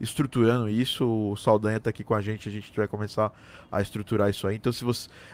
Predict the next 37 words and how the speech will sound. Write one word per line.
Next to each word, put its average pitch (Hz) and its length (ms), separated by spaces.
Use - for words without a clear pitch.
se - 180
você 147 320
tem 190 240
músicas, 127 800
né, 104 160
nos, 104 500
no, 104 280
nas 98 160
plataformas 107 640
digitais, 101 640
principalmente 104 640
no 101 40
Spotify, 104 640
é, 104 600
É, 101 380
e, 117 120
ou 147 280
se - 160
você 139 180
não 175 120
tem, 151 220
a 160 40
gente 160 140
vai 165 100
dar 151 100
uma 160 80
oportunidade 147 640
de 139 60
você 131 240
ter 123 220
aqui, - 220
a-, 107 340
aqui - 200
nesse 151 160
podcast 117 600
mesmo, 120 360
né? 110 200